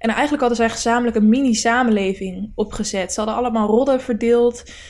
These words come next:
Ehm, ze hadden een manier gevonden om eten te maken. Ehm, een soort re-, een soort veld aan te leggen waarin ze dat zelf dan verbouwden.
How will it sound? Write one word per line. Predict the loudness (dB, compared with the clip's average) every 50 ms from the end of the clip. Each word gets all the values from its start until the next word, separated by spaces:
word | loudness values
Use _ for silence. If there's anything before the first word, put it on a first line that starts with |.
| -20 -14 -6
Ehm, | -4 -2 -2 0 0 0 0 0 0 0 -2
ze | -4 -4
hadden | -2 0 2 2
een | 4 4
manier | 4 6 4 4 4 0
gevonden | -4 -6 -4 -4 -2 -2 -2
om | -4 -6 -6 -6 -4
eten | -2 -2 0 0 0 0 0 2 2 0 -2
te | 0 2 2
maken. | 4 4 4 2 0 0 0 -2 0 0 0 -2 -2 -4 -8 -12
Ehm, | -10 -8 -6 -6 -4 -4 -4 -4 -4 -4 -4 -6 -6
een | -8 -8
soort | -8 -8 -6 -6
re-, | -6 -6 -6 -6
een | -6
soort | -6 -6 -6 -8 -6
veld | -4 -2 0 0 -2 -2
aan | -4 -4 -4 -2
te | -2 0 0
leggen | 0 0 0 -2 -4
waarin | -4 -4 -4
ze | -6
dat | -6 -8 -8
zelf | -6 -6 -6 -6 -6
dan | -6 -8 -10 -10
verbouwden. | -10 -8 -4 0 2 2 2 2 2 2 0 0 0 -4